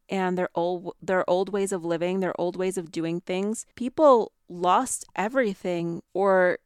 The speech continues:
at least felt like they lost everything in the last year. People lost their jobs, they lost careers, they lost homes, they lost,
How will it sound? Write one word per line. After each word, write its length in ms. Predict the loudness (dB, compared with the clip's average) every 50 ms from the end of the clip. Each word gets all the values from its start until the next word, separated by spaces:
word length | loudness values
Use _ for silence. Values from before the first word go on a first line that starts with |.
| _ -6
at 140 | -4 -4 -2
least 420 | -2 -2 -2 -4 -6 -8 -10 -12 _ _ _ 0
felt 420 | 4 6 6 6 4 0 -10 -20 _ _ -4
like 280 | -4 -4 -4 -4 -6
they 280 | -6 -4 -4 -2 -4 -6 -6
lost 540 | -8 -6 -4 -2 -2 -2 -4 -6 -8 -12 -10 -8 -8
everything 480 | -6 -4 -6 -8 -6 -6 -6 -4 -4
in 60 | -4
the 100 | -4 -4
last 420 | -4 -4 -4 -6 -6 -10 -12 -10 -8
year. 320 | -8 -8 -6 -8 -10 -12 _ -18 -12
People 260 | -8 -8 -2 -2 0 2
lost 440 | 4 4 4 2 0 -2 -8 -12 -10
their 200 | -4 -2 -2 -2
jobs, 560 | -2 -2 -2 2 2 4 4 2 2 -2 -6
they 120 | -4 -4 -2
lost 400 | 0 0 -2 -2 -4 -8 -12 -12
careers, 600 | -12 -12 -8 -6 -4 -2 0 2 2 2 0 0
they 140 | -2 -4 -4
lost 320 | -2 -2 -2 -4 -4 -10
homes, 540 | -18 -16 -8 -4 -2 -2 0 0 0 0 0
they 100 | 0 0
lost, 520 | 0 2 2 2 2 0 -2 -8 -14 -16